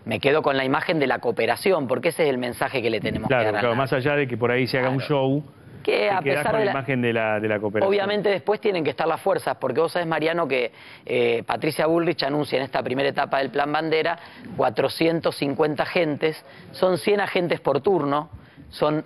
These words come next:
Speaker 1: menos de diez agentes por cada uno de los trece barrios más calientes de Rosario, poco más que algún operativo retén para controlar carnet de conducir. Entonces es importante, es un avance, está bien la coordinación, hay que poner un poco más de esfuerzo y empeño y recursos.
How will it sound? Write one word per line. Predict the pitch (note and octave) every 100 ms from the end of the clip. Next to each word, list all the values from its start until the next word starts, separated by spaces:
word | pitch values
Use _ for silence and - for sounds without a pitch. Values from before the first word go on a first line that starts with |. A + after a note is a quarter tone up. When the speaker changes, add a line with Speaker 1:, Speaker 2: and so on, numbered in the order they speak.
| -
Speaker 1:
menos | D3 E3+ F3+ D#3+
de | C#3+ C#3
diez | D#3+ F3+ -
agentes | C#3 - D#3+ D#3 D#3+
por | D3+ C3+
cada | B2 C3+ C#3
uno | D3 C#3
de | B2
los | A#2
trece | - C#3+ -
barrios | B2+ C3 C3+ A#2+
más | B2+
calientes | - A#2+ B2 B2 B2
de |
Rosario, | A#2 B2+ F3 D3 C3 - - - - -
poco | D#3 D#3
más | E3
que | D#3
algún | C#3+ C#3+ D3
operativo | C#3 B2+ A#2+ E3 D#3+
retén | C3+ B2 - D#3
para | C3+ B2
controlar | A2 A#2+ B2 B2+ B2
carnet | B2 B2
de | B2+
conducir. | A2 A2 G#2 A#2+ G#2
Entonces | G2 F#2+ A#2+ C3+ B2+ - - - - -
es | A#2+
importante, | A#2 G#2+ G#2+ - F3 F3+ F3 C#3+ D#3+
es | D3
un | A#2+
avance, | G#2+ B2+ D#3+ E3 D#3+ -
está | B2+ -
bien | A2 A#2+
la | B2
coordinación, | C3+ C#3 D#3 D#3+ F3 F#3+
hay | A3 E3+
que | B2
poner | A2+ A#2 B2+
un | B2
poco | B2 C3
más | C#3
de | C#3
esfuerzo | - C#3 C#3+ D3
y |
empeño | D#3 D3+ E3+ G#3 G#3+
y | F3
recursos. | F3 E3 F3+ D3 - A2+ -